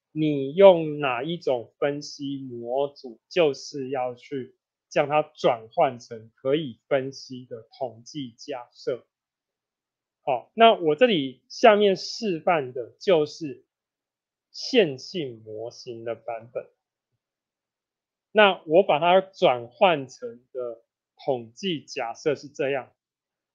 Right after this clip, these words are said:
D score，然后截距是一的回归式，回-，呃，的线性模型。哦，因为你们可以看，就只要看它，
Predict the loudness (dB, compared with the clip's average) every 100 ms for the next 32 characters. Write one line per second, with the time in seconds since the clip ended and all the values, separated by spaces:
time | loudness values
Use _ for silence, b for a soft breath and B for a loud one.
0 | _ _ _ _ _ _ _ 0 2 2
1 | -4 -16 -10 4 6 6 -2 _ _ _
2 | 0 2 2 0 _ _ _ _ _ _
3 | _ _ _ _ _ _ _ _ _ _
4 | -8 0 2 2 -2 -2 -4 -10 -10 -6
5 | -6 -4 -4 -6 -6 _ -6 -6 -6 -8
6 | -8 -16 -20 _ _ _ _ _ _ _
7 | _ _ _ _ _ _ _ -2 -2 0
8 | -2 -2 -4 -6 2 2 2 -2 -4 -8
9 | -4 2 2 2 -8 -8 -10 -14 -16 -16
10 | -20 _ _ _ _ _ _ _ _ _
11 | _ _ _ -8 -2 4 4 4 2 2
12 | 2 -2 -4 -10 _ _ _ -2 2 2
13 | 2 2 0 0 -2 -2 _